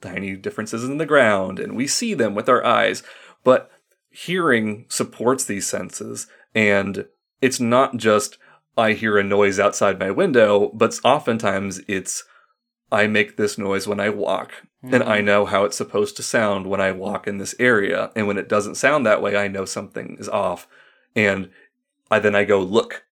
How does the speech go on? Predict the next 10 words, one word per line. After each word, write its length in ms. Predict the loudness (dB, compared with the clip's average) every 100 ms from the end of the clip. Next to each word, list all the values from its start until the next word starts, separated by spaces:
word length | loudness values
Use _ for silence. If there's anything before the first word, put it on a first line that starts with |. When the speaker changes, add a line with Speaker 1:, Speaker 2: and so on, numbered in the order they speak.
| _ _ _ _ _ _ _ -10
Speaker 1:
You 120 | -8
hear 320 | -2 2 2
the 120 | 2
thing 260 | 0 -2 -2
first, 460 | -2 -2 -2 -6
Speaker 2:
Mm-hmm. 240 | -8 -10 -14 _ -2
Speaker 1:
and 280 | -2 0 0
then 240 | 2 2
you're 180 | 0 -2
looking. 560 | -2 -2 -4 -8 -12